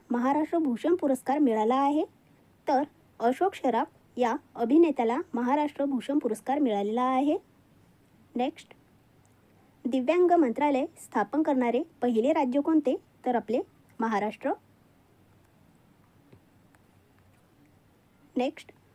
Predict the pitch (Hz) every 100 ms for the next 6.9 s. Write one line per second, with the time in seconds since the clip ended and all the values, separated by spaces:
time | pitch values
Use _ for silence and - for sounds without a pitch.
0 | _ - 269 254 349 349 320 320 320 226
1 | 247 294 320 330 262 311 320 294 277 -
2 | _ 247 240 277 370 330 254 285 - _
3 | _ _ _ _ _ - 247 240 311 269
4 | 233 302 320 285 269 - - _ _ _
5 | - 262 262 349 269 330 - - 233 -
6 | 311 254 277 269 214 254 277 285 320